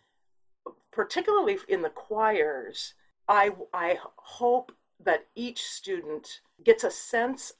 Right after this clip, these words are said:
of being part of something greater than they could achieve on their own. And I think this is a, that all of our choirs and our choir concerts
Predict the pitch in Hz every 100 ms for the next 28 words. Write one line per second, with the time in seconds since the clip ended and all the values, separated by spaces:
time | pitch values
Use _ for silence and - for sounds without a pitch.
0 | - 156 147 147 151 - _ - 220 226
1 | 202 - - 208 208 - 190 202 190 170
2 | 165 165 170 165 165 147 - 156 156 151
3 | 170 170 - 185 151 - - 160 147 143
4 | 139 131 131 120 - - _ _ _ _
5 | _ 175 170 254 - 277 254 175 160 151
6 | _ - 165 - _ _ _ - 185 -
7 | 247 254 185 165 175 160 156 151 - 156
8 | 147 147 143 143 - 185 185 - 196 180
9 | - 170 156 151